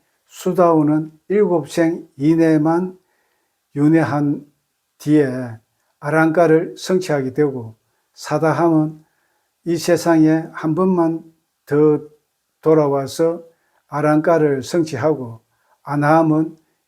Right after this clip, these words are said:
이 세상에 다시 돌아오지 않고 색계의 정거천에 태어나 그곳에서 아란가를 성취합니다. 아라는 현생에서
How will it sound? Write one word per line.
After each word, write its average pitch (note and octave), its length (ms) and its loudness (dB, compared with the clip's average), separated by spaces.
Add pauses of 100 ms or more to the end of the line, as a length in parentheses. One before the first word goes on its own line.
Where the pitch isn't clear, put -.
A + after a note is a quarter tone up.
이 D#3+ 100 -2
세상에 D#3 680 0
다시 D3+ 380 -4
돌아오지 D#3 480 2
않고 D#3+ 580 -6 (180)
색계의 E3 600 0
정거천에 D#3 800 0 (280)
태어나 D3 560 0 (380)
그곳에서 E3+ 840 -2 (520)
아란가를 C#3+ 640 0
성취합니다. B2 1500 -8 (1300)
아라는 E3 720 2 (560)
현생에서 F3+ 960 0